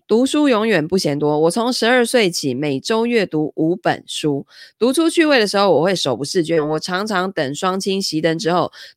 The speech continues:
躲到毯子底下，用手电筒看书，直到凌晨两三点。那大家可能会觉得说，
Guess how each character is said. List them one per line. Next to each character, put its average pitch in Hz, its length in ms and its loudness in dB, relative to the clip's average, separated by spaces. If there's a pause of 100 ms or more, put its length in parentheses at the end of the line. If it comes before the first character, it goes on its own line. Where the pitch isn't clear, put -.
躲 185 160 4
到 254 180 2
毯 151 300 -2
子 143 240 -6
底 - 200 -12
下， 151 300 -2
用 180 180 0
手 151 160 -6
电 147 220 -2
筒 - 220 -10
看 135 260 -6
书， 135 240 -4
直 143 160 -8
到 160 160 0
凌 143 180 -4
晨 127 240 -8
两 120 200 -10
三 113 240 -8
点。 - 160 -12 (280)
那 240 80 -2
大 254 140 0
家 247 80 0
可 208 80 -4
能 156 100 0
会 202 120 0
觉 165 120 0
得 156 80 4
说， 175 240 -2